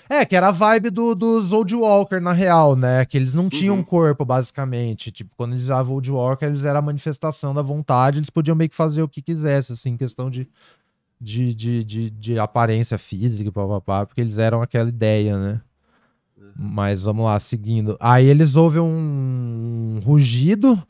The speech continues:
Speaker 1: e aparece a Golden Argos, e aquela nave dourada, né, que a gente viu salvando a galera. Aí o Ajani pula da Golden Argos e cai atrás do Ertai, assim, ele já saca o machadão e plau no meio do,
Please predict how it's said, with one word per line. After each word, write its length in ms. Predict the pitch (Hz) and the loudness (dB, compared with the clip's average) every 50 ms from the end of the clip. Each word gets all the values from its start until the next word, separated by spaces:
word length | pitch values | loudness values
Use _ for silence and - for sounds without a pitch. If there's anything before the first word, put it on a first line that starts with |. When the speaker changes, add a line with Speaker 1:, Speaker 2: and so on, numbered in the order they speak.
| _ _ _ _ _ _ _ _ _ _ - | _ _ _ _ _ _ _ _ _ _ 2
Speaker 1:
e 100 | 127 131 | 4 6
aparece 680 | 139 139 - - 156 151 156 156 156 160 151 - - | 6 6 6 6 6 6 8 8 6 4 4 4 2
a 60 | 160 | 2
Golden 540 | 147 120 131 156 156 160 170 143 180 170 165 | 4 6 8 8 8 8 6 4 4 4 4
Argos, 680 | 147 135 135 139 143 143 139 113 120 123 113 98 98 | 4 6 6 8 8 6 6 4 2 0 0 -2 -2
e 80 | 113 110 | -2 -2
aquela 320 | 110 - 131 120 117 120 | -2 0 0 0 0 2
nave 720 | 127 123 120 123 127 123 117 127 135 131 123 120 113 113 | 0 0 2 2 2 2 2 2 2 2 2 2 2 0
dourada, 640 | 104 104 123 123 120 117 117 117 120 120 110 110 104 | 2 2 2 4 4 4 4 4 4 2 2 0 -2
né, 160 | 104 104 107 | -2 -2 -4
que 80 | - 110 | -2 -2
a 40 | 104 | -4
gente 280 | 101 104 107 - - | -2 -4 -4 -6 -8
viu 280 | 101 98 107 107 101 104 _ _ _ _ _ _ _ _ _ | -8 -6 -6 -6 -6 -8 _ _ _ _ _ _ _ _ _
salvando 480 | - - 104 104 101 95 110 110 113 | -8 -4 -2 -2 0 0 0 2 2
a 40 | 113 | 2
galera. 560 | 110 113 113 110 107 107 113 127 143 165 - _ _ _ _ _ _ _ _ _ _ _ _ _ - 113 | 2 2 2 4 4 4 4 4 4 2 0 _ _ _ _ _ _ _ _ _ _ _ _ _ -8 -2
Aí 160 | 123 127 131 | 4 6 8
o 140 | 135 139 151 | 8 10 8
Ajani 500 | 160 165 131 117 139 165 170 170 185 185 | 8 6 6 4 4 6 6 6 4 0
pula 400 | - - - 165 185 202 202 196 | 0 0 2 4 4 6 6 6
da 140 | 170 160 | 6 6
Golden 400 | 147 131 147 151 156 143 156 147 | 6 6 6 4 6 4 2 0
Argos 540 | 135 127 127 135 151 185 175 196 190 160 170 | 0 0 0 0 0 0 2 2 0 0 0
e 120 | 214 208 - _ _ _ _ _ _ _ _ _ _ _ - | -4 -4 -6 _ _ _ _ _ _ _ _ _ _ _ -6
cai 200 | 139 143 151 160 | -4 -2 -2 -2
atrás 440 | 160 160 - 151 147 151 160 156 | -4 -4 -4 -2 0 0 0 0
do 160 | 135 170 170 170 | -2 -2 -2 -2
Ertai, 560 | 170 170 - - - 143 139 147 165 165 156 | -2 -2 -4 -2 -2 0 0 0 -2 -4 -6
assim, 220 | 139 - - 156 | -8 -8 -10 -10
ele 80 | 151 165 | -8 -8
já 200 | 156 151 185 180 | -6 -4 -4 -4
saca 540 | 175 - - - 196 160 160 175 175 - 214 | -4 -8 -6 -2 0 2 2 0 0 -2 -4
o 40 | 202 196 | -2 0
machadão 680 | 202 202 - - - 220 208 160 147 170 180 190 208 226 | 0 0 0 -2 -2 -2 -2 -2 0 0 0 0 0 -4
e 60 | 196 | -8
plau 640 | - _ - 208 208 220 220 226 220 214 202 180 160 | -10 _ -6 -2 2 4 6 6 6 6 6 4 4
no 100 | 151 151 | 0 -2
meio 340 | 151 147 151 156 156 160 156 | -4 -2 -2 0 0 0 0
do, 460 | 143 156 156 151 147 139 127 131 | 0 2 2 2 2 0 -2 -4